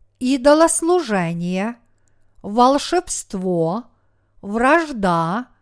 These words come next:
ссоры, зависть, гнев,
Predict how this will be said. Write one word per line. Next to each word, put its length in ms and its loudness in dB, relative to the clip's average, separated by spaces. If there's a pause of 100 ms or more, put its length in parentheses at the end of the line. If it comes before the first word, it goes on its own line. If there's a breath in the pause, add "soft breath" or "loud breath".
(260)
ссоры, 1040 0 (520)
зависть, 1040 -4 (340)
гнев, 840 -2